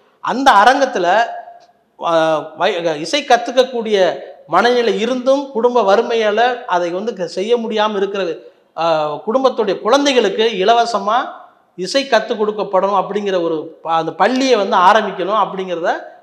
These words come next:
நான் வந்து ஆர்க-, ஏற்கனவே வந்து திரு தினா அவர்கள்ட்ட வந்து நான் கோரிக்கையா வச்சேன், "நீங்க இதை செய்யுங்க சார்" அப்படின்னு. அவருங்க சாருக்கும் கவனத்தை கொண்டு போனாங்க. ஆனால்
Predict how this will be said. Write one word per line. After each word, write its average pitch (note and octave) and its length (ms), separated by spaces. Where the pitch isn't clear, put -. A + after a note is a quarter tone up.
நான் F#3 280
வந்து A3+ 80
ஆர்க-, G3 380
ஏற்கனவே A#3 480
வந்து A3 320
திரு - 520
தினா G3 180
அவர்கள்ட்ட F3+ 520
வந்து A3 80
நான் E3+ 260
கோரிக்கையா G3+ 360
வச்சேன், F3 200
"நீங்க E3+ 220
இதை D#3+ 80
செய்யுங்க F#3+ 320
சார்" D#3 200
அப்படின்னு. B2+ 300
அவருங்க D#4+ 400
சாருக்கும் B3+ 420
கவனத்தை A3+ 380
கொண்டு G#3 180
போனாங்க. F#3+ 340
ஆனால் B3+ 560